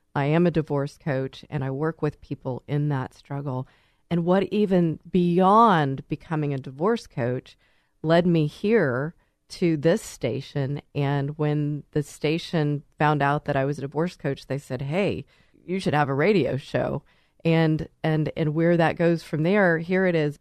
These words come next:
the Divorce Coaching Hour on K K H T at a Christian radio station, which then led ultimately to this show. And here we are today talking about our Lord and Savior.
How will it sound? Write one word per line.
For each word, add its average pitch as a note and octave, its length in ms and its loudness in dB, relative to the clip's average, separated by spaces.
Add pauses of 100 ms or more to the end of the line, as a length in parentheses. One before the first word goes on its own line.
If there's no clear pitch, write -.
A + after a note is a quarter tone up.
the D3+ 80 -4
Divorce E3+ 340 -4
Coaching D#3+ 380 -4
Hour D3+ 360 0
on C3 140 -6
K E3+ 220 -2
K E3+ 140 -4
H D3+ 220 -4
T D#3 200 -4
at C#3+ 80 -4
a - 20 -6
Christian - 680 -4
radio E3 380 2
station, C3 540 -6 (340)
which - 300 -2
then F#3 420 4 (260)
led D#3+ 440 4 (240)
ultimately D3 720 0
to - 180 -6
this D#3+ 260 0
show. C#3+ 340 -4
And C#3 180 -8
here G3 200 -4
we E3 220 -2
are C3+ 220 -4
today C3 640 -8 (380)
talking C3+ 420 -2
about A#2+ 440 -6 (100)
our A2 120 -6
Lord - 260 -14
and C#3 180 -18
Savior. - 360 -20